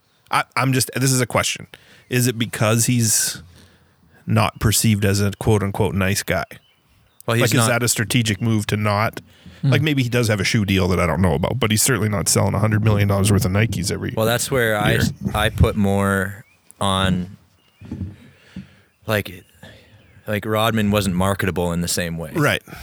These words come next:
Speaker 2: Right. So, like, McDonald's, who's, and this doesn't just apply to sports. Like, we didn't want this episode to be only about sports.
Speaker 1: Or Michael Jordan, yeah.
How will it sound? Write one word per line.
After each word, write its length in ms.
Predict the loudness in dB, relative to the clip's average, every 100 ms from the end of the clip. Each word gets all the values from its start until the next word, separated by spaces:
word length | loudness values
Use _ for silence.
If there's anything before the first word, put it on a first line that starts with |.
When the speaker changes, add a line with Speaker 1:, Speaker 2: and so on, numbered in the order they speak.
| -6
Speaker 2:
Right. 220 | -4 -2
So, 120 | 0
like, 140 | 0
McDonald's, 640 | 2 0 2 2 2 0 -2
who's, 260 | -4 -6 -10 _ -2
and 140 | 0
this 100 | 2
doesn't 280 | 0 0 -2
just 160 | -2
apply 260 | -2 -2 -2
to 60 | -2
sports. 400 | -4 -6 -4 -4
Like, 140 | -6 -8 _ -4
we 100 | 0
didn't 180 | 2
want 160 | 2 0
this 160 | 0 -2
episode 320 | -2 -4 -4
to 60 |
be 120 | -2 -2
only 240 | -2 -4
about 280 | -4 -6 -10 _ _
sports. 500 | -6 -2 0 0 0
Speaker 1:
Or 120 | 0 2
Michael 240 | 0 0
Jordan, 340 | -2 -2 -4
yeah. 240 | -8 -10